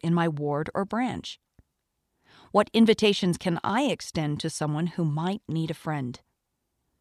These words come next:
How can I be a better example of one who includes and loves others? Whom can I sincerely seek out and ask how he or she is doing?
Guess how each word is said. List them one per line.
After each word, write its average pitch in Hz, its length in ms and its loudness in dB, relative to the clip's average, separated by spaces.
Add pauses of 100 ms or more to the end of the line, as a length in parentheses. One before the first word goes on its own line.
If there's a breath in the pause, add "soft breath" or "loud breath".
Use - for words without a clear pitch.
(420 soft breath)
How 226 140 2
can 247 240 0
I 196 240 2
be 190 180 2
a 170 60 2
better 165 240 2
example 165 680 0
of 160 140 -4
one 160 220 2
who 147 140 -4
includes 226 800 -2 (240)
and 156 160 -2
loves 165 460 0
others? - 560 -4 (1120)
Whom 214 320 8
can 180 180 2
I 175 240 0
sincerely 180 720 0
seek - 360 -6
out 185 380 0 (160)
and 165 240 -2
ask 202 380 -2
how 170 160 0
he 190 340 -4
or 160 160 -4
she 175 300 -2
is 175 160 -2
doing? 196 440 -4